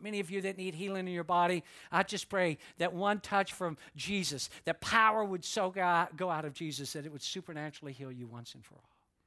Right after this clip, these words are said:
Wouldn't that be beautiful? And Jesus does it. But he doesn't always do it the same way. That's the thing about Jesus that you gotta love. You can't figure him out. You can't put him in a box. Another occasion,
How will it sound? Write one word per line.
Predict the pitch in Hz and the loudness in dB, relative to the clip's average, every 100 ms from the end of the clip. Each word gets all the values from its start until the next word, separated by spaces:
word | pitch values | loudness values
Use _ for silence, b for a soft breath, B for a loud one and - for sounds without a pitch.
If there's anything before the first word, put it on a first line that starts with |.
| _ _ _ _ _ _ _ _ 143 | _ _ _ _ _ _ _ _ -12
Wouldn't | 143 | -12
that | 131 | -10
be | 135 | -12
beautiful? | 120 113 120 - | -14 -18 -20 -20
And | 117 | -16
Jesus | 160 139 139 | -14 -12 -14
does | 170 160 139 | -16 -20 -20
it. | 135 _ _ _ _ _ _ _ _ _ _ _ - | -20 _ _ _ _ _ _ _ _ _ _ _ 2
But | 262 | 2
he | |
doesn't | 247 269 233 | 4 2 4
always | 254 294 247 - | 4 4 4 0
do | 233 | -2
it | |
the | 214 | -2
same | - 233 | -2 -2
way. | 247 233 | 0 0
That's | 220 247 | 0 0
the | 240 | -4
thing | 254 226 | -4 2
about | 233 233 | 4 4
Jesus | 226 247 196 165 B B | 0 -4 -4 -8 B B
that | 220 226 | -2 -2
you | |
gotta | 214 208 | -2 2
love. | 220 175 | 2 2
You | 233 | -2
can't | - 247 220 | -4 -4 -2
figure | 233 240 226 | -2 0 -2
him | 226 | 0
out. | 247 185 | 0 0
You | 175 | -4
can't | 220 202 | -6 -6
put | 208 202 | -4 -6
him | 202 | -4
in | 196 | -2
a | |
box. | 180 185 151 - - B B | 4 4 4 -4 -18 B B
Another | 214 240 240 | 2 4 2
occasion, | 214 233 233 202 220 | 2 0 0 0 -2